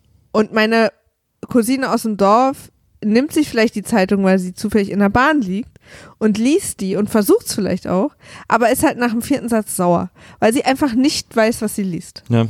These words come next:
Speaker 1: Und die
Speaker 2: Ja,
Speaker 1: ist
Speaker 2: ja.
Speaker 1: auch gar nicht dumm übrigens.
Speaker 2: Ja.
Speaker 1: Die ist wirklich gar nicht dumm. Und wenn ich's ihr oder du ihr das erzählen würden, was da drin steht, dann würden wir es in Worte machen, dass sie's versteht, weil wir müssen ja vor ihr nichts beweisen. Wenn wir aber interviewt werden, äh,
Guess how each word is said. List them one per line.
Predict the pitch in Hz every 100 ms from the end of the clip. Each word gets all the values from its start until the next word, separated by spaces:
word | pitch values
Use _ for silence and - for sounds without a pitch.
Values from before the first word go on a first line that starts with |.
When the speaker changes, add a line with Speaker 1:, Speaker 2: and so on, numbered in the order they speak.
| - - - -
Speaker 1:
Und | 247 240
die |
Speaker 2:
Ja, | 302
Speaker 1:
ist | 330
Speaker 2:
ja. | 294
Speaker 1:
auch | 294
gar | 262
nicht | 233 208 277
dumm | 392 269
übrigens. | 175 185 - 202 - - _ 123
Speaker 2:
Ja. | 117
Speaker 1:
Die | 110
ist | - -
wirklich | 247 285 277 -
gar | 247 392
nicht | 254 -
dumm. | 180 196 - - -
Und | 220
wenn | 214 220
ich's | - 349 -
ihr | 277 220 196 -
oder | 214 196
du | 180 294
ihr | 339 247 190 - -
das | 208
erzählen | 131 190 - 269 320 285
würden, | 202 180 175
was | 180 -
da | 190
drin | 208 302
steht, | - - 175 190 - - - -
dann | 208
würden | 254 262
wir |
es | 262
in | 240 202
Worte | 226 294
machen, | 277 247 226
dass | 208
sie's | 220 -
versteht, | 190 - 214 262 - - -
weil | 214
wir | 208
müssen | 220 269 294
ja | 247
vor | 214 240
ihr | 233 233
nichts | 214 -
beweisen. | 196 185 202 196 175 170 - - - -
Wenn | 233 254
wir | 247
aber | 214 202 240
interviewt | 196 214 185 196 370 494 -
werden, | 214 180 170 180 - - - _ 202
äh, | 202 202